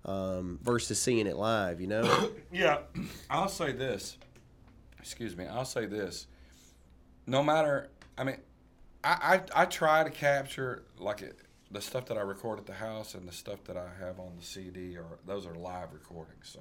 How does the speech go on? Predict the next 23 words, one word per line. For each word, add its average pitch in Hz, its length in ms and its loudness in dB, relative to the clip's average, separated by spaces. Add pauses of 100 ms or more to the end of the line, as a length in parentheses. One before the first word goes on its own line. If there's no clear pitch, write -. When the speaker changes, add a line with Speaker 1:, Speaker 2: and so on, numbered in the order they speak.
Speaker 2:
I 101 40 -10
try 139 460 -2 (680)
to - 100 -16
capture 110 340 -2
that 95 240 0
live 95 400 -2
Memphis 95 440 -8
thing, 90 320 -6 (100)
that 82 200 -14
thing 98 360 -6
that 101 80 -2
Speaker 1:
Yeah. 92 220 -2 (260)
Speaker 2:
the - 80 -14
thing 147 260 -4
that 131 100 -6
people 123 240 -6
come 110 240 -4
from 101 220 -10
around 95 260 -8
the 85 60 -12
world 92 300 -6
to 82 80 -14
hear. 104 240 -10